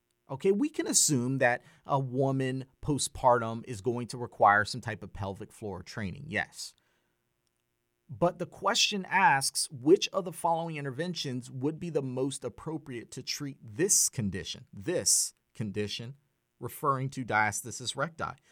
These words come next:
Supine pelvic floor repeated contractions is really not doing that, especially as an initial exercise. All right, and so although D is a, a good answer, it is not the best answer here. The best answer is gonna be B, which is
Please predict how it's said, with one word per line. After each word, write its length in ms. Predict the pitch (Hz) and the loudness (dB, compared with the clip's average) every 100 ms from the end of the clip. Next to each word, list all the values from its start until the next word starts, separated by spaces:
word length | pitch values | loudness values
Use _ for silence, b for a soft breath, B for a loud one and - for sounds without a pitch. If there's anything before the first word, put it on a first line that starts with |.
| b | b
Supine 460 | - 185 165 160 139 | 0 0 4 4 4
pelvic 280 | 147 127 123 | 2 2 -4
floor 200 | 139 120 | -4 -4
repeated 320 | 104 127 107 | -4 -10 -8
contractions 720 | 101 - 180 185 127 101 101 _ _ _ _ _ _ _ - | -8 0 0 0 -4 -6 -6 _ _ _ _ _ _ _ -10
is 140 | 120 117 | -8 -4
really 240 | 160 175 | -2 0
not 240 | 143 110 104 | 2 0 0
doing 240 | 151 156 | -4 -4
that, 200 | 85 - _ b b - | -8 -14 _ b b -10
especially 460 | 104 127 - 135 | -6 -6 -6 -2
as 160 | 117 110 | -4 -4
an 100 | 110 | -8
initial 440 | 110 123 - 107 - | -6 -4 -4 -6 -4
exercise. 800 | 165 - 117 - 73 - - _ _ _ _ _ _ - | -4 -4 -8 -6 -8 -12 -20 _ _ _ _ _ _ 0
All 120 | 135 | 2
right, 160 | 170 175 | 2 0
and 160 | 165 | 2
so 260 | - 185 175 B - | 6 6 4 B 10
although 420 | 220 254 269 247 | 12 12 12 10
D 400 | 143 165 185 202 | 6 2 0 -2
is 400 | 170 160 143 - | 2 2 2 -2
a, 240 | 143 147 139 _ 165 | 0 0 -2 _ -12
a 80 | |
good 340 | 165 - 277 240 | -12 6 10 10
answer, 460 | 147 123 - 147 147 | 8 0 2 0 2
it 140 | 170 | 0
is 160 | 160 175 | 2 2
not 240 | 175 - | -2 4
the 100 | 175 139 _ | 2 2 _
best 400 | - 208 202 - | -2 0 2 -2
answer 440 | 147 123 101 - 98 | -4 -12 -8 -8 -10
here. 360 | - 110 110 b b - | -12 -10 -10 b b -10
The 80 | |
best 280 | 107 156 139 | 0 0 0
answer 240 | 160 135 139 | -6 -6 -8
is 80 | |
gonna 160 | 104 117 | -6 -6
be 140 | 104 | -4
B, 440 | 95 90 170 196 214 | -6 4 4 4 -4
which 260 | 123 110 | -8 -8
is 140 | 113 | -10